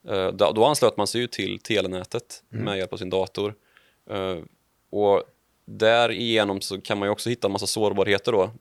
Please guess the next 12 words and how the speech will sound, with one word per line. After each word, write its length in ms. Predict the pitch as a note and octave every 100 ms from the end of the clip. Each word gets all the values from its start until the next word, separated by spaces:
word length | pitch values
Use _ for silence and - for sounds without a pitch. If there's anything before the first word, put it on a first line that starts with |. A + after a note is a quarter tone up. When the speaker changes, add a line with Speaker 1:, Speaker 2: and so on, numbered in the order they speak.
| -
Speaker 1:
Eh, 300 | G2 F#2 F#2
särskilt 380 | - G#2+ G#2 G#2
när 80 | A#2
man 180 | A#2+
började 240 | A2 A2 G#2
göra 280 | G#2 G2+ G#2
liksom 200 | A2+ G#2
modem 560 | G2 F#2+ G2 G2+ G2 G2+ _ - _ _
i 420 | - F#2 F2+ E2+
stor 300 | - - G2+
skala 560 | F#2 - G2 F#2 F2+ F2+
och 360 | - - F#2